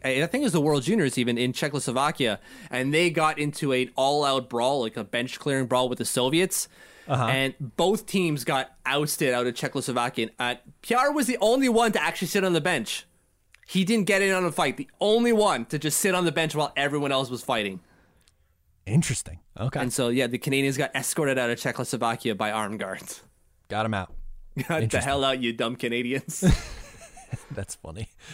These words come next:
Speaker 2: Oh, boy. So with that, let's get into the social segment. Mitch, what's going around on Isles Twitter? What f-, what do you got for us this week?
Speaker 1: Um, so the first thing is something we forgot to do last week was the money puck
Speaker 2: Oh.
Speaker 1: stuff.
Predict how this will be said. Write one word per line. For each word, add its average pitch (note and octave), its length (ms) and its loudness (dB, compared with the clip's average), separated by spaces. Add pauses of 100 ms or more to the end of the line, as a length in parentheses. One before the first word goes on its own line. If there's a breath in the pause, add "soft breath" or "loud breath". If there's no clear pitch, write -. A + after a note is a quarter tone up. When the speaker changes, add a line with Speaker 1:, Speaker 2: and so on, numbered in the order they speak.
(440 loud breath)
Speaker 2:
Oh, A#2 280 4
boy. G2+ 260 0
So D3+ 160 4
with D3 200 6
that, E3 180 6
let's D3+ 180 2
get E3+ 140 2
into D3+ 160 2
the C#3 80 6
social D#3 360 4
segment. D3+ 440 2
Mitch, C#3 400 4
what's C3 160 0
going D3 180 4
around D3 300 4
on C3 180 6
Isles D3+ 320 4
Twitter? D#3+ 400 4
What E3 160 4
f-, D#3 160 -8
what D3 140 4
do E3 40 6
you F3+ 60 4
got E3+ 140 4
for E3+ 100 0
us D3 80 2
this F#3 160 0
week? F#2+ 240 -4 (380 soft breath)
Speaker 1:
Um, G3+ 180 2
so B3 140 2
the A3 100 0
first D4+ 280 0
thing A#3+ 180 2
is E3+ 100 2
something G3+ 300 0
we F3+ 80 0
forgot D#3+ 360 -2
to F#3 60 -4
do D#3+ 160 2
last B2+ 320 2
week A2+ 220 -4
was C3 180 -2
the C3+ 80 0
money D3+ 300 0
puck G#2 220 -8
Speaker 2:
Oh. - 20 -8
Speaker 1:
stuff. C#3 300 -8